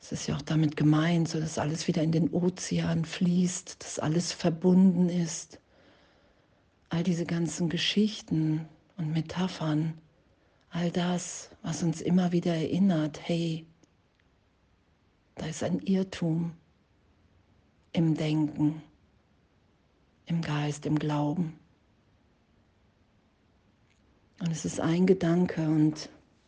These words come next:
danke, <laughs> danke, dass wir das korrigiert sein, berichtigt sein lassen und heute in dem üben.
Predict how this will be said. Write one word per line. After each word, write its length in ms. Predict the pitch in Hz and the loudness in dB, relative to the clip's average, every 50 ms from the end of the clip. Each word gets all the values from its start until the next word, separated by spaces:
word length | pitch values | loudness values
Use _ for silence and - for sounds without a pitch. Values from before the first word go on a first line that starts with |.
| _ _ _ _ _ _ _ _ _ _ _ - | _ _ _ _ _ _ _ _ _ _ _ -4
danke, 540 | - 233 220 - - 170 165 160 160 165 165 - - _ _ - | 2 2 2 2 4 2 2 4 2 0 -2 -4 -14 _ _ -2
<laughs> 240 | 180 165 170 147 160 | 0 2 4 4 6
danke, 340 | 175 170 175 170 170 - 175 | 6 8 8 6 8 6 6
dass 240 | 180 170 170 - | 6 4 4 4
wir 80 | - 170 | 2 4
das 260 | 175 175 170 170 - - - - - - - - - | 6 4 4 2 -4 -14 -18 -18 -18 -18 -18 -18 -16
korrigiert 580 | - - 202 180 185 185 180 233 233 226 214 - | -4 -2 2 2 2 4 6 6 6 6 4 2
sein, 320 | - 170 160 156 160 165 | 0 2 2 4 2 2
berichtigt 640 | 170 190 185 208 202 - - - - 165 165 - - | 2 2 0 0 -2 -2 -4 -2 -2 -2 -2 -2 -8
sein 280 | - 180 165 156 156 160 | -6 -2 0 0 0 2
lassen 640 | 156 160 160 160 160 - - - 170 170 170 170 - _ _ _ _ _ _ _ _ _ _ _ _ _ _ _ _ _ _ _ _ | 2 0 0 -2 -4 -4 -4 -2 -2 -2 -2 -2 -6 _ _ _ _ _ _ _ _ _ _ _ _ _ _ _ _ _ _ _ _
und 200 | - 175 170 - | -2 -2 -2 0
heute 320 | 165 175 170 175 170 - - | 2 4 4 2 2 2 2
in 180 | - 185 180 | 2 2 4
dem 320 | 175 190 190 185 180 175 - | 6 4 4 6 4 2 2
üben. 480 | - 170 165 165 165 165 165 170 165 | 2 2 2 2 2 2 0 0 -2